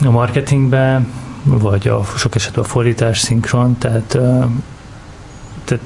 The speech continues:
emiatt van egy ilyen, ilyen több lépcsős, ö, útja a, a bevételeknek.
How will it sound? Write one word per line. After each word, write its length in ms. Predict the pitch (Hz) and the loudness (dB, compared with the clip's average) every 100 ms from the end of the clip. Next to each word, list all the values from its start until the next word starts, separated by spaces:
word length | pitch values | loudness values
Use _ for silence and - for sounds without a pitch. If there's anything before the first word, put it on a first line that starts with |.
| 202 | 0
emiatt 360 | 135 123 123 | 4 4 2
van 120 | 131 | 2
egy 180 | 117 110 | 2 2
ilyen, 380 | 117 113 117 - | 4 4 4 4
ilyen 420 | 123 117 123 123 117 | 2 4 4 2 2
több 200 | 127 117 | -2 0
lépcsős, 640 | 120 - - 127 - - | 0 0 0 0 0 0
ö, 240 | 151 123 127 110 - | 2 4 2 0 0
útja 580 | 135 110 - 135 139 151 | 0 0 0 2 2 2
a, 340 | 127 123 127 110 - - | 2 2 2 -2 -4 -6
a 300 | 185 127 127 | 0 2 2
bevételeknek. 920 | 123 120 123 135 135 139 - 143 143 | 2 2 2 2 0 0 0 0 0